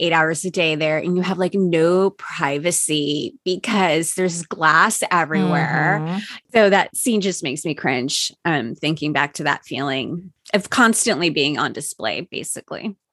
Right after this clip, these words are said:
Speaker 2: And you are. Every move is being watched and clocked by somebody,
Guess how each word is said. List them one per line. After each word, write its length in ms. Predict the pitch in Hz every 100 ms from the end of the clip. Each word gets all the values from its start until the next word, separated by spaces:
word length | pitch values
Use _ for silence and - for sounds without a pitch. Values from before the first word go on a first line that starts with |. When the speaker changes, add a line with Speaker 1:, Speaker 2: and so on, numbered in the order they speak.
| _ 220
Speaker 2:
And 180 | 226
you 160 | 220 226
are. 420 | 294 196 147 156 _ _ _ _
Every 360 | 196 202 226 220
move 280 | 202 175 165
is 160 | 175
being 240 | 170 151 165
watched 520 | 165 147 - - - 226
and 180 | 262
clocked 540 | - - 320 233 - - _
by 200 | 190 180
somebody, 760 | - 175 147 - - - -